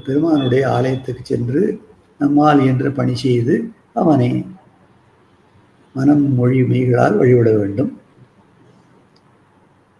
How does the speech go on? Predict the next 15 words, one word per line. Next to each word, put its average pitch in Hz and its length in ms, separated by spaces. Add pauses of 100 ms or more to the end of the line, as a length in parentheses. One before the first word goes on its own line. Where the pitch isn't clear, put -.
(1200)
மாலையிலும் 175 680
அப்படியே. 113 480 (2500)
இந்த 165 300
இரு 165 300
வேளையிலும் 196 520
அந்த 160 220
ஊர-, 160 500
அந்த 151 240
ஊரில் 165 300
இருப்பவர்கள் 147 760 (520)
அவ்வாறு 139 420
வழிபாடு 127 420
செய்கிறார்கள், 117 680 (1800)
மனம் 151 360
உருகி 180 640